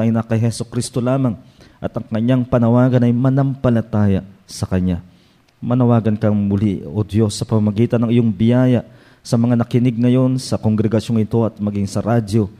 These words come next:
at tawagin mo sila na sumampalataya kay Heso Kristo. Sa harap ng kawalang pag-asa,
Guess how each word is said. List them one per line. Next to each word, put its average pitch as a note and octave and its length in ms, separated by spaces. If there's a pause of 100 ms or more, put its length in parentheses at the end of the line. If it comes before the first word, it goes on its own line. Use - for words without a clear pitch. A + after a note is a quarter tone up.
(260)
at - 160
tawagin C3 400
mo C3+ 80
sila C3+ 240
na C3+ 160
sumampalataya A2+ 960 (400)
kay A2 320
Heso G#2+ 240
Kristo. - 480 (480)
Sa A#2+ 160
harap C3+ 240
ng C3+ 160
kawalang C#3 400 (160)
pag-asa, C#3+ 560